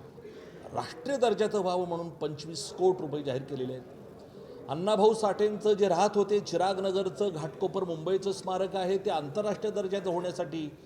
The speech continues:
तीनशे पाच कोटी रुपये या सरकारनं जाहीर केलेले आहेत. लहुजी वस्तादांच्या स्मारकासाठी शंभर कोटी रुपये त्या स्मारकाला दिलेले आहेत आणि पुण्यामध्ये भूमिपूजनही झालेलं आहे.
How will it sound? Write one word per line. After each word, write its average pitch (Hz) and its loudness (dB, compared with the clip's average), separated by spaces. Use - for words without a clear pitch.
तीनशे 220 -2
पाच 233 0
कोटी 226 2
रुपये 180 2
या 165 0
सरकारनं 131 -4
जाहीर 107 0
केलेले 98 -4
आहेत. 90 -12
लहुजी 175 4
वस्तादांच्या 220 2
स्मारकासाठी 214 -2
शंभर 226 8
कोटी 240 0
रुपये 208 4
त्या 185 0
स्मारकाला 156 -2
दिलेले 131 2
आहेत 131 0
आणि 139 -2
पुण्यामध्ये 143 -2
भूमिपूजनही 156 -4
झालेलं 110 -4
आहे. - -10